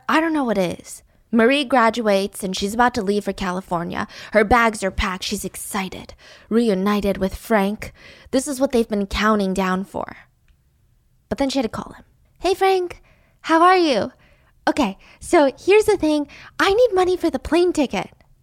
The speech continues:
"Wh-, what? What, what do you mean? <laughs> What do you mean you need money for the plane ticket?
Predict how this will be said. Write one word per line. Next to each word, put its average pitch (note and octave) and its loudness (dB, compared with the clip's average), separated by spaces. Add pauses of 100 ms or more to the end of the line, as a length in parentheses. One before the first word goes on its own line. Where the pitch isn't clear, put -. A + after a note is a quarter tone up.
(160)
"Wh-, G3 -10
what? G#3 0 (100)
What, A3+ 2
what B3+ 4
do B3 2
you D4 4
mean? B3 2 (280)
<laughs> C5+ -4
What E4 -2
do F#4+ -2
you F#4+ -4
mean G4 0
you F#4+ 2
need C4+ 0
money G#3 2
for G3 -2
the F#3 0
plane F3+ 0
ticket? - -4